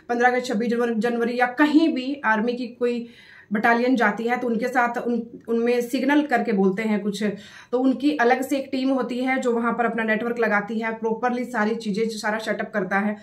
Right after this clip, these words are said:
तो वैसे ही ये दिल्ली पुलिस का वही अलग से यून-, कड़ी है, जो जहाँ भी कौन-, आपस में connect करने के लिए coordination की ज़रूरत है, तो वहाँ पर ये लोग अपना setup लगाते हैं, अपने बंदे वहाँ duty भी करते हैं और आपस में एक दूसरे को जोड़ कर रखते हैं।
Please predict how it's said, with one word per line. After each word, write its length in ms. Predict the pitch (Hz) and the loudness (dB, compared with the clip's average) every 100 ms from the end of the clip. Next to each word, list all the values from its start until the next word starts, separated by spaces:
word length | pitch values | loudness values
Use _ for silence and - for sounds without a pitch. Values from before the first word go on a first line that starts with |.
| - - - | -14 -20 -4
तो 100 | 240 | 0
वैसे 300 | 262 269 339 | 0 0 0
ही 120 | 311 | 2
ये 240 | 320 269 | 2 4
दिल्ली 200 | 233 240 | 2 2
पुलिस 280 | 285 277 277 | 0 -2 -4
का 120 | 277 | -2
वही 360 | 247 226 233 262 | 0 0 0 -2
अलग 320 | 226 214 226 | -2 -2 -2
से 100 | 254 | -4
यून-, 400 | 226 220 185 - | -4 -4 -4 -4
कड़ी 280 | 240 240 302 | 2 4 4
है, 260 | 285 311 - - - 202 | 4 0 -4 -16 -8 0
जो 440 | 247 247 240 - 214 | 4 4 2 -2 -4
जहाँ 400 | 208 240 262 220 | 0 2 2 0
भी 180 | 269 311 - - _ _ | 2 0 -2 -16 _ _
कौन-, 320 | - 240 247 226 | 0 2 2 2
आपस 260 | 220 269 277 | 2 0 -2
में 120 | 277 | -2
connect 280 | 247 262 254 | -2 -2 -2
करने 180 | 226 | -2
के 60 | 214 | -2
लिए 80 | 208 | 0
coordination 520 | 233 226 254 240 240 | 2 2 2 0 -2
की 80 | 233 | -2
ज़रूरत 340 | 208 202 233 247 | -2 0 -2 -4
है, 240 | 226 240 - - - - | -4 -6 -8 -18 -12 -2
तो 100 | 208 | 2
वहाँ 260 | 233 254 | 2 0
पर 120 | 262 | -2
ये 100 | 254 | 0
लोग 120 | 233 226 | 0 0
अपना 220 | 220 220 | -2 -2
setup 280 | 220 214 233 | -2 -2 -2
लगाते 360 | 214 196 196 | 0 0 -2
हैं, 300 | 220 220 214 | -6 -4 -4
अपने 200 | 214 214 | -2 0
बंदे 260 | 196 202 214 | 0 0 0
वहाँ 180 | 214 202 | 2 2
duty 240 | 196 220 | 0 -2
भी 120 | 208 | -2
करते 240 | 185 180 208 | -2 -2 -2
हैं 280 | 208 214 - - - | -2 -4 -8 -20 -8
और 260 | 202 202 190 | -2 0 0
आपस 340 | - 214 240 233 | -2 -4 -2 -2
में 60 | |
एक 60 | 220 | 0
दूसरे 200 | 208 208 | 2 2
को 100 | 269 | 0
जोड़ 240 | 208 196 | 2 0
कर 100 | 185 | 0
रखते 280 | 175 156 - | -2 -6 -12
हैं। 240 | 139 175 | -10 -10